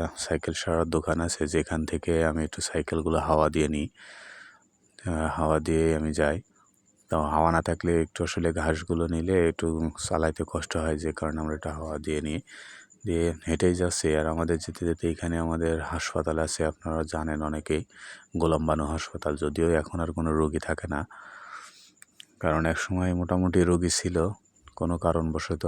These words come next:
হয়তো বা কর্তৃপক্ষ হাসপাতাল বন্ধ করে দিয়েছে। তো আমরা সাইকেলটাকে তালা দিয়ে আমি রওনা দিই আমার ঘাসের উদ্দেশ্যে। আসলে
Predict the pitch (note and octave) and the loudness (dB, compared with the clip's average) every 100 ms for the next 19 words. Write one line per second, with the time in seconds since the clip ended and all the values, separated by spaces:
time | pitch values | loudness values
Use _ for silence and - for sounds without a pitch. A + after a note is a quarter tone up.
0 | D#2 D#2+ D2+ D#2+ D#2+ D#2 - - - - | -2 -2 -2 0 0 -2 -4 -10 -10 -18
1 | - - - - E2 - D#2 E2 - D#2 | -20 -20 -16 -6 -4 -2 0 0 0 -2
2 | D#2+ - - D#2 D2+ D2+ D#2 D2+ D2+ E2 | -2 -4 0 0 2 0 0 0 0 2
3 | E2+ - D2+ - - - _ - - _ | 2 2 -2 -4 -16 -20 _ -18 -18 _
4 | - - - - - E2 D#2 D#2+ - D#2+ | -20 -20 -14 -12 0 2 2 2 2 2
5 | F2+ E2+ E2 - E2+ D#2+ D#2 D#2+ E2+ - | 2 0 -2 0 2 4 2 2 0 -2
6 | - - - - - _ _ _ - F2 | -14 -20 -20 -20 -20 _ _ _ -6 -2
7 | E2+ F2 E2+ E2+ E2 D#2+ D#2+ D#2+ D#2 D#2+ | 2 2 2 2 2 0 0 -2 -2 -2
8 | - - D#2+ D#2+ D#2 - E2+ - D#2 D#2 | 0 2 4 4 2 0 -2 0 0 0
9 | F#2 D#2+ - - | 0 -6 -10 -4